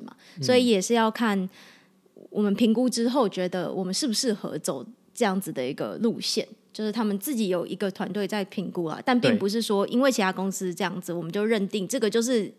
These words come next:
Speaker 1: 接下来科技业的发展方向，就还是会 case by case，每个公司会有自己评估的方式和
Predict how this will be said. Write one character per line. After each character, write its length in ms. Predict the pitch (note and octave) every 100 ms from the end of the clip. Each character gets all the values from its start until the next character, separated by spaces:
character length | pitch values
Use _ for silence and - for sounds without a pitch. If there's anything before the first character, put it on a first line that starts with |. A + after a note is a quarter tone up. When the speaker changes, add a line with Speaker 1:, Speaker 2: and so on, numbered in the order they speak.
| _ -
Speaker 1:
接 180 | B3+
下 220 | B3+ D4+ G#3
来 100 | F#3+
科 200 | - G3+
技 220 | G#3+ G#3
业 140 | G3+
的 60 | F3
发 180 | F#3 F3+
展 160 | F3+
方 180 | F#3 -
向， 180 | F#3+ - - - -
就 120 | - A#3+
还 140 | G3
是 180 | G3 A#3
会 360 | A3 A#3 F#3 F#3 - - - _ _ -
case 200 | D4 C#4
by 180 | C4 G#3+
case， 320 | - F#3+ F3
每 160 | F3 F#3
个 80 |
公 200 | F#3 F#3+
司 140 | G#3 G#3
会 140 | A3+
有 60 | -
自 160 | -
己 220 | F#3+ D3+ - -
评 180 | F#3+
估 140 | F#3 F#3+
的 100 | F3+
方 200 | - F#3+
式 280 | - - F3
和 180 | F#3+